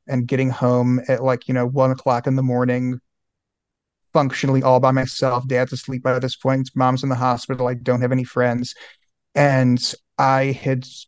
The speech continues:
gotten to the whole Travis Bickle thing. I was a, uh, I was the, uh, projectionist there, uh, back when they still used film, uh, which is why I gave Andy the job of projectionist at the theater. And I had turned a theater standee from, uh,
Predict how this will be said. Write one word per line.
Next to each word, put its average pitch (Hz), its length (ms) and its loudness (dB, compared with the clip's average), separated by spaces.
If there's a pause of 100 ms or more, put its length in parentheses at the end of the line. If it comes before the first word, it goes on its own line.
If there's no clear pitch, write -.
(140)
gotten 139 360 2
to 143 260 -2
the 131 120 2
whole 127 340 2
Travis 131 480 -2
Bickle 127 380 -6
thing. 127 240 2
I 127 80 4
was 131 160 0
a, 127 160 2
uh, 123 320 -2 (640)
I 143 40 -4
was 139 120 -2
the, 131 120 0
uh, - 20 -6
projectionist 131 600 -4
there, 123 280 -4 (300)
uh, 120 460 2 (160)
back 135 180 2
when 131 80 0
they 127 80 0
still 131 240 0
used 127 200 -4
film, 127 400 0 (880)
uh, 123 260 2
which 127 160 -6
is 135 60 -4
why 127 120 2
I 120 40 2
gave 123 240 -4 (160)
Andy 127 260 0
the 123 80 -2
job 120 320 -2
of 131 80 -4
projectionist 123 540 -6
at 113 80 -10
the 131 80 -12
theater. 131 400 -4 (640)
And 143 400 4
I 143 180 2
had 135 180 0
turned 151 440 2
a 127 80 -2
theater 143 480 -2
standee 131 720 -2 (460)
from, 131 420 0
uh, 131 240 -2